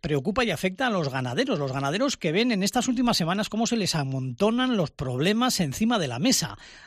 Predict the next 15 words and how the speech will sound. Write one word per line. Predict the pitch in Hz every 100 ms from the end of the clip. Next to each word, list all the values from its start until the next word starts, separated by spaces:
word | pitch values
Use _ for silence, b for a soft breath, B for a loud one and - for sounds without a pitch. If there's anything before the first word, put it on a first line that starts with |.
| B B
A | 131
esto | 220 -
hay | 277
que | 220
añadir | 233 202 190 262 262 - B B -
el | 156
precio | 131 214 190 277
de | 214
la | 151
luz, | 262 214 - - -
que | 180 196
hoy | 254
vuelve | 175 214 220 180
a | 151
batir | 135 127 214 254 262